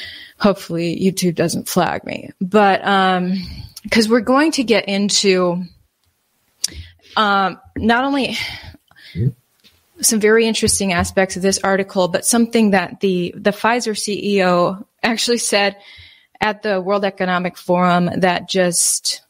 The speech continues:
stunned me. That, I mean, it's exactly what the conspiracy theorists talk about, except it's coming straight from his lips, which is just, it's just,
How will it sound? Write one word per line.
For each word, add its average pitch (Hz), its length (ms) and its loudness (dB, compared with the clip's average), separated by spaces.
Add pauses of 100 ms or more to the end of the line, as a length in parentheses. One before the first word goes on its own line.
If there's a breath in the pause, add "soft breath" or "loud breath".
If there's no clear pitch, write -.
(180)
stunned 196 960 0
me. 180 200 0
That, 170 320 2
I 185 180 0
mean, 180 200 0
it's 165 160 -8
exactly 180 420 -2
what 180 120 -4
the 170 80 -8
conspiracy 180 560 -2
theorists - 420 -2
talk 180 280 -4
about, - 280 -4
except - 320 -8
it's - 120 -12
coming 170 260 -2
straight - 260 -2
from 175 140 -10
his 175 240 -4
lips, - 480 0 (680 loud breath)
which 220 520 2
is 196 360 2
just, - 560 -2 (100)
it's 185 220 -2
just, 196 280 0